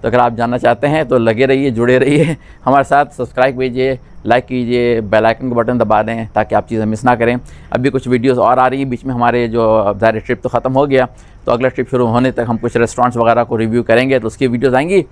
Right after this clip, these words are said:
तो वो भी अगर आपको मज़ा है, देखने का शौक़ है कि क्या है रेस्टोरेंट्स, कहाँ कहाँ हम लोग गए हैं कराची में अभी तक,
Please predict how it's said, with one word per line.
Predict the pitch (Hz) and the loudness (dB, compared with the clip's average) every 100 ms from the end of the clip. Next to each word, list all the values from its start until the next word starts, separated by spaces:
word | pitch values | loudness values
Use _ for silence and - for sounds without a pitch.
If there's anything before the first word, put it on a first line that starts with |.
| - - - | -16 -20 -2
तो | 120 | 0
वो | |
भी | 117 | 4
अगर | 139 | 4
आपको | 135 131 | 4 0
मज़ा | 131 123 135 | -2 0 0
है, | 131 131 | 0 -2
देखने | 117 113 135 | -2 -4 -4
का | 127 | -2
शौक़ | 139 123 - | 0 0 0
है | 127 | -4
कि | 117 | -4
क्या | - 123 | -2 0
है | 123 123 | 2 0
रेस्टोरेंट्स, | 120 - 120 117 | -2 -4 -4 -2
कहाँ | 120 117 | 0 -2
कहाँ | 120 117 | 0 0
हम | 113 | 0
लोग | 117 | 0
गए | 107 | 0
हैं | 110 | 0
कराची | 113 110 - 135 | 0 0 0 0
में | 127 | 0
अभी | 110 113 | 0 0
तक, | 127 | -2